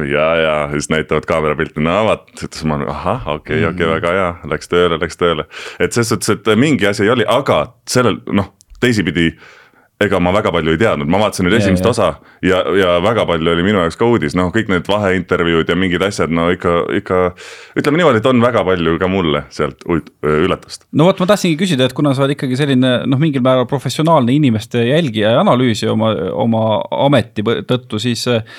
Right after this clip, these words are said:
Speaker 2: et kas sa said nagu aru, et, et miks need inimesed nagu läksid sinna? Et mis,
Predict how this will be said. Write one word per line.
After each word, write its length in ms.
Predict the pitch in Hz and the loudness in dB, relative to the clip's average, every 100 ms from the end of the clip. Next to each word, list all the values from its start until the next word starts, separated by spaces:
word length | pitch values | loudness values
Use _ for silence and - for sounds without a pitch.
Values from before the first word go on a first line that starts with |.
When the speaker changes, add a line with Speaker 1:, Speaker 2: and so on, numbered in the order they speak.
| - - - - | -18 -20 -10 -4
Speaker 2:
et 220 | 120 117 98 | -4 -2 -2
kas 140 | - 196 | 0 0
sa 60 | 196 | 2
said 200 | 240 185 | 2 2
nagu 220 | 175 233 | 2 2
aru, 140 | 196 | 2
et, 80 | 147 - | 0 -2
et 60 | |
miks 300 | 165 269 - | 0 0 0
need 140 | 160 147 | -4 -2
inimesed 480 | 226 175 117 110 104 | 0 0 -2 -4 -4
nagu 320 | 113 110 117 101 - - - - - | -6 -4 -6 -8 -10 -14 -16 -14 -6
läksid 320 | 147 - - | -4 -4 -10
sinna? 400 | - 90 - - - _ _ _ _ _ _ _ - | -12 -16 -18 -20 -20 _ _ _ _ _ _ _ -10
Et 360 | - 120 135 160 | -6 -4 -2 0
mis, 220 | 233 | 0